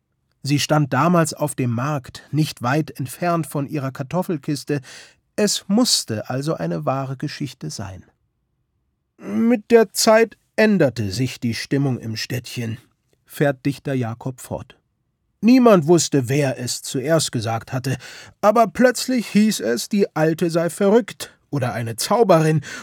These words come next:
und man könne ihr nicht trauen. Sie konnte schließlich nicht ewig leben.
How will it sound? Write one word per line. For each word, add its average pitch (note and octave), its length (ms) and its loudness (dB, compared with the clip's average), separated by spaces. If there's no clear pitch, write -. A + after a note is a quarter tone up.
und G#3+ 180 6
man G3+ 160 4
könne A#3+ 240 6
ihr G#3 200 0
nicht G3+ 220 -2
trauen. D#3+ 460 0
Sie F#3 140 2
konnte A#3 340 4
schließlich F3 500 0
nicht B2 240 -2
ewig G3+ 400 0
leben. A#2+ 400 -4